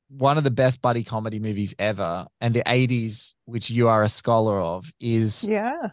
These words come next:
Speaker 1: like, synthesize that movie format. And almost there's, like, bookends. There's, like, the forty-eight hours, and then there's the Midnight Run in this era that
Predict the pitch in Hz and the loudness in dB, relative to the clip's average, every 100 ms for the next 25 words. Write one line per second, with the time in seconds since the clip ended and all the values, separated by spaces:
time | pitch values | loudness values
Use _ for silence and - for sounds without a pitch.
0 | _ - 113 - - 151 156 160 131 131 | _ -6 -4 -4 -2 0 0 -2 -4 -2
1 | 123 117 101 - _ 107 117 110 - _ | 0 -2 -6 -16 _ -8 -4 -2 -4 _
2 | _ _ _ _ _ _ _ _ 123 131 | _ _ _ _ _ _ _ _ -6 0
3 | 127 127 123 113 110 82 76 - 123 123 | 0 0 -2 -4 -2 -4 -6 -6 0 2
4 | 147 131 - 123 120 117 123 127 123 120 | 4 2 2 0 0 -2 -4 -4 0 0
5 | 107 104 95 113 104 110 - 110 - 127 | 0 -4 -6 -6 0 -2 -2 -8 -2 0
6 | 123 117 110 113 113 107 104 - - _ | 2 2 2 0 0 -2 -6 -10 -12 _
7 | _ _ _ 113 120 117 113 107 113 117 | _ _ _ -4 -2 -2 -2 -2 -2 0
8 | 120 113 120 113 110 110 - _ - 120 | 0 0 0 0 0 -4 -4 _ -6 -2
9 | 110 92 85 - 120 | 0 0 -2 -6 -8